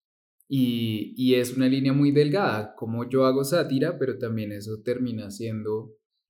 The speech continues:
¿hasta qué punto eso termina siendo ya una eliminación de la opinión del otro?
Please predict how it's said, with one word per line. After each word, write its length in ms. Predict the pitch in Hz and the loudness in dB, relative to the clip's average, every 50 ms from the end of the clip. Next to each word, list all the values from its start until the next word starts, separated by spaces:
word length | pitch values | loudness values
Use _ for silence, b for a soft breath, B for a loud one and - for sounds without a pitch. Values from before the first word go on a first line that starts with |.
| - | -12
¿hasta 220 | - 117 113 - 110 | -10 -8 -6 -6 -4
qué 120 | 120 120 | -6 -6
punto 360 | 117 - 123 127 120 113 123 | -6 -4 -4 -2 -2 -2 -4
eso 180 | 120 120 127 123 | -6 -6 -6 -6
termina 440 | - 135 127 131 123 113 104 101 101 | -4 -4 -2 -2 -2 -2 -2 -4 -6
siendo 380 | 101 104 107 104 104 107 107 107 107 | -6 -8 -8 -8 -6 -8 -8 -8 -4
ya 500 | 113 113 107 104 101 101 101 101 - _ _ _ _ _ _ _ _ _ _ _ | -4 -4 -2 -2 -4 -6 -8 -10 -14 _ _ _ _ _ _ _ _ _ _ _
una 220 | - 113 113 110 107 | -6 -4 -2 -2 -2
eliminación 680 | 104 104 107 110 113 113 117 113 113 110 107 104 101 | -2 -4 -4 -4 -4 -2 -4 -4 -6 -6 -6 -6 -6
de 260 | 98 95 95 95 95 95 | -6 -6 -6 -6 -8 -8
la 140 | 101 107 113 | -6 -6 -6
opinión 360 | 110 113 113 110 101 95 95 | -6 -6 -6 -4 -4 -6 -6
del 160 | 92 95 113 | -6 -6 -6
otro? 380 | 143 147 147 - - 90 92 | -6 -8 -8 -10 -12 -12 -14